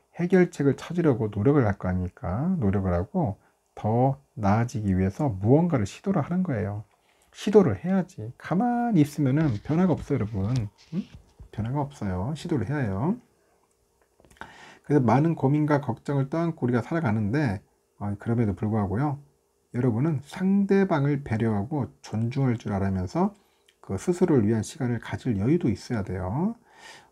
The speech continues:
어, 저는 굉장히 중요한 것 같아요. 이게 뭔가 상대를 배려하고 존중해라. 특히 저는 사람을 많이 좀 만나기도 하고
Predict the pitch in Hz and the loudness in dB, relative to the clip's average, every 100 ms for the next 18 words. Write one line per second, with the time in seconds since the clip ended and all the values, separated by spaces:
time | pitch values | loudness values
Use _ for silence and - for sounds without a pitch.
0 | - 143 175 165 165 151 - 151 139 104 | -10 -2 0 0 0 0 2 2 2 0
1 | 90 - 101 95 101 101 - 170 170 147 | -4 -6 -4 -4 -4 -4 -4 0 2 2
2 | 151 - 104 120 101 127 107 101 123 98 | 2 0 -2 -2 -2 -4 -4 -4 -4 -2
3 | 92 92 _ - 180 175 165 135 131 175 | -2 -6 _ -10 -8 -4 0 0 0 0
4 | 165 107 113 110 104 92 117 107 120 139 | 2 2 0 -2 -4 -2 0 -2 -2 -2
5 | 156 127 90 | -2 -4 -6